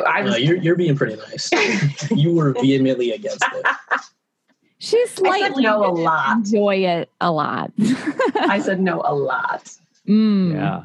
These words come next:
Speaker 1: Yeah.
Speaker 2: Yeah. So basically, when we got together, we were in college for four years. And as we graduated, I kinda looked ahead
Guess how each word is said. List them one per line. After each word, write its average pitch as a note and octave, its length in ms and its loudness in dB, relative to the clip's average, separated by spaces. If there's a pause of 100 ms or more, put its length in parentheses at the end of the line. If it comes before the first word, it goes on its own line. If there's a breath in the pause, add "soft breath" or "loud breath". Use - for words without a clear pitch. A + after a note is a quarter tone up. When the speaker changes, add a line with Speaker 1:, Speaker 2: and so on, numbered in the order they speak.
(200)
Speaker 1:
Yeah. - 240 -8 (400)
Speaker 2:
Yeah. - 220 -8
So D3+ 180 0
basically, B2+ 760 -2 (460)
when A2+ 720 -4
we B2 100 -2
got C3 160 2
together, A#2 380 -2
we A2 120 -4
were A2 80 0
in G#2+ 80 -6
college C#3+ 300 -2
for C#3 80 -14
four G#2+ 220 -6
years. A2+ 340 -2
And G#2+ 320 -8
as D3+ 180 -2
we D3 100 0
graduated, G2+ 800 -4 (120)
I G2 100 -10
kinda D3+ 240 -2
looked B2 220 0
ahead G#2+ 220 -6